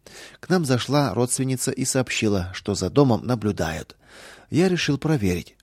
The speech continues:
Вышел на улицу, правда. Чуть ли не у самой калитки стоит газ-шестьдесят девять с поднятым капотом. Увидев меня, два человека сделали вид, что ищут поломку. Водитель начал ругаться, не понимая причины неисправности.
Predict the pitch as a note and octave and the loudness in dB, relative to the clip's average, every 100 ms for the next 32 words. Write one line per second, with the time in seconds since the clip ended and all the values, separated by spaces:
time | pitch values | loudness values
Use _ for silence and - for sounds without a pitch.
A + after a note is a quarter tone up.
0 | - A#2 B2+ C3+ C#3+ D3 G2+ G2 - F#2+ | -4 0 2 2 4 4 4 2 0 2
1 | G#2+ G2+ F#2+ E2 - - _ - E3+ D#3+ | 2 2 0 -2 -8 -20 _ 0 2 2
2 | C#3+ C3 A#2+ C3 A#2 F#2+ F#2+ D3 - C3 | 2 2 2 2 2 2 4 2 2 -2
3 | - - - C#3 D3+ A#2 B2 - - B2+ | -4 -10 -4 2 2 4 2 2 0 0
4 | D#3 B2 A2+ A2+ - - - - A2+ A2+ | 2 2 4 4 2 -6 -10 -2 0 2
5 | G#2+ G#2+ G2 A#2 F#2+ F2 - D#2+ _ - | 0 -2 0 0 0 -2 -2 -8 _ -20
6 | - - - - C3 E3 C#3+ C3 C3 E3+ | -20 -20 -14 0 4 4 2 0 2 4
7 | C3+ A2+ - A2 C3 D3+ B2 G2+ A2 G#2 | 4 4 2 4 4 4 0 2 2 4
8 | G2+ D3 - _ - - A#2+ C3+ - C#3 | 4 2 -4 _ -6 0 0 0 0 0
9 | C3+ A2+ F#2+ E2 - - _ - - - | 0 2 0 -2 -8 -12 _ -20 -20 -20
10 | - A#2 C#3 F3 D#3+ C3+ C3+ D3 C3 C#3+ | -4 2 2 4 4 4 2 2 2 2
11 | A2+ G2+ G2 F#2+ - G2 G2+ G2+ G#2 G#2 | 2 0 0 -2 -2 -2 -2 0 2 2
12 | F#2+ F#2+ - A#2+ G#2+ G#2 G2+ - F2 D#2 | 0 -2 -2 0 0 0 -2 -4 -6 -6
13 | E2+ - - | -6 -6 -6